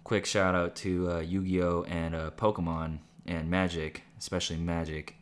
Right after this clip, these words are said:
uh, for, you know, inspiring this. But that's not even, that's, that's nowhere close to the coolest part of this print run. The other sleeve. So the first print run will have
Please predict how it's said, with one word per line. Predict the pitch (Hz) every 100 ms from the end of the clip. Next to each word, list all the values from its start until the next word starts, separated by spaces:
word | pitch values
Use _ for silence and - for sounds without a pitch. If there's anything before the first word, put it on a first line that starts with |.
| -
uh, | - 80 78
for, | - 85 80
you | 82
know, | 78 78 85
inspiring | - 104 92 82 80
this. | 78 78 - - - - _ - -
But | - 95 92 85 - -
that's | 98 110 -
not | 117 107 101 -
even, | 95 95 82 78 80 76 -
that's, | 92 113 -
that's | 120 - 98 120 127 127
nowhere | 104 113 113 117 123 123 117 110 101
close | - - 117 120 110 90 85 - - - -
to | - 110
the | 95 107 101
coolest | - - 113 120 120 113 - -
part | - 104 101 95 - - - - -
of | 95
this | 98 95
print | - - 101 95
run. | 87 82 78 - - - - - - -
The | 87 95 98 98 98 - -
other | 104 117 123 120
sleeve. | 113 - 107 90 78
So | - - 90 80 76
the | - 82
first | - 117 123
print | 123 107
run | 98 90
will | 87
have | 90 85 85